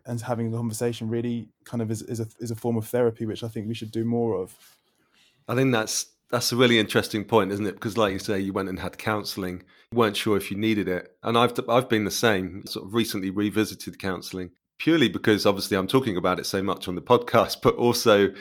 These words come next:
Speaker 2: once you actually sit down with somebody else and you talk about it, you're like, "Oh, okay, there is that, that I do need to sort of talk about and, and just, I guess, get off my mind," you know?
Speaker 1: Yeah, definitely. I think, um,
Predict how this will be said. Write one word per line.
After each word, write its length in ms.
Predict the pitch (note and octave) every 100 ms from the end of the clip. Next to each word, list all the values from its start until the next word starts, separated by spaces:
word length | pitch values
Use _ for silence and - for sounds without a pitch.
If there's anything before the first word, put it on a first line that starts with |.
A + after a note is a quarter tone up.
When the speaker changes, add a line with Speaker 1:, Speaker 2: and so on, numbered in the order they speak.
| -
Speaker 2:
once 260 | B2 C#3+ A#2+
you 120 | A2
actually 460 | A2+ A#2+ - G#2 F#2+
sit 380 | - A#2 - G#2+
down 260 | G2 F#2+
with 80 | D#2+
somebody 420 | - G2 F#2 F#2
else 440 | F#2 D#2 - - - _ F#2
and 140 | E2+
you 80 | F2+
talk 260 | - G2
about 280 | D#2 E2+ D#2
it, 40 | E2
you're 120 | E2
like, 180 | D#2 -
"Oh, 340 | A2 C#3 - _ _ _ -
okay, 360 | B2 A#2 D#2 D#2 _ _ _
there 140 | A#2 C#3
is 160 | D3
that, 280 | G#2+ F2+ - _ _ -
that 80 | D#2
I 120 | G2+
do 180 | A2 G#2
need 180 | G#2+ -
to 80 |
sort 200 | G2+ G2
of 80 | -
talk 220 | - A2+
about 280 | F#2 G#2+ F#2+
and, 220 | G#2+ G2+ - -
and 180 | G2+ G2+
just, 220 | G#2+ - _ - -
I 80 |
guess, 200 | F#2+ F#2
get 180 | - G#2+
off 160 | F2+ G2
my 100 | G2
mind," 500 | G2+ G#2+ G2 F2+ -
you 60 | G2
know? 180 | F2 E2+ _ _ _
Speaker 1:
Yeah, 420 | C3+ C#3 C3 A2+ A2
definitely. 560 | C#3 C#3 A2+ A2+ G#2+ - _ _ _
I 60 | B2+
think, 260 | D3+ C#3
um, 320 | B2+ A#2 A2+